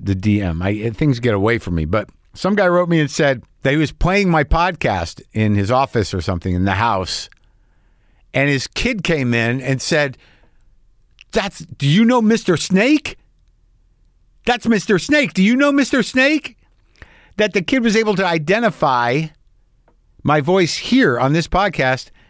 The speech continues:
as being the same one as Mister Snake, which is more like this. But it's interesting that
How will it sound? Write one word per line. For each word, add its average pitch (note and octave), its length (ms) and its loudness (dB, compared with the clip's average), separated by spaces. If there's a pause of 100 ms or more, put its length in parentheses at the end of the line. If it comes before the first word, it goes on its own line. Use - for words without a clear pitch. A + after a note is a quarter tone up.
(540)
as D3 140 0
being F#3 200 2
the F3 80 0
same G#3 320 0
one G3+ 140 2
as E3 100 0
Mister E3+ 320 0
Snake, A#3 340 -2 (1000)
which F#3 180 -4
is F#3 140 -2
more A#3 200 2
like G3+ 220 -2
this. A#3 500 -2 (540)
But G3+ 120 0
it's F3+ 120 -6
interesting G3+ 540 0
that G#3 300 0